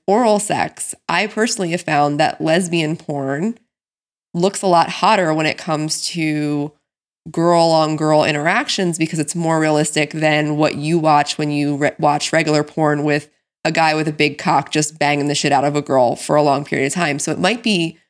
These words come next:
easier for you to identify with the girl who is getting more pleasure in that scenario than what straight porn is really targeted for straight guys looks like.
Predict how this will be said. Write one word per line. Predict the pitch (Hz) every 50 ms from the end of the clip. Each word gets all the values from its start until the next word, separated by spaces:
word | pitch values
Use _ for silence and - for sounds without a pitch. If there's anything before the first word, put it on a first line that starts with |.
| _ _ _ _
easier | - 190 208 196 202 190 185 175
for | 170 - - 156
you | 156 151 170 208 226 214 185 160 156
to | - - 156
identify | 143 135 143 143 160 156 160 160 - 160 147 143 147
with | 143 143 -
the | - 139
girl | - 156 147 151 147 147 156
who | 160 165 151 151
is | 147 143 143 139 139 143 - - _ _ _ _ _ _ _ - 165
getting | 160 175 175 165 160 160
more | 160 147 160 151
pleasure | - - - 165 170 180 165 165 151 143
in | 143 143
that | 147 143 - -
scenario | - - 139 147 156 156 160 156 156 143 123 110 85 82 - - - _ _ _ _ _
than | 170 151 160 151 151 151 147 143 147 147 - - _ _ _
what | - - 160 160 156 143 156 - - _ _ _ _ _ _ _ _ _ _ _ _ _ _ _ _ _ _ _ _ -
straight | - - - 190 185 190 185 185
porn | - - 185 175 156 156
is | 151 151 147 147
really | 151 156 151 147 143 147
targeted | 139 - - - 156 151 156 151 151 147 147 143
for | - - 151 139 143 143
straight | 147 - - - - 143 139 135 - - -
guys | - 143 143 139 131 127 - 64 62 143 - - - -
looks | 139 143 - - - -
like. | - - - - - - -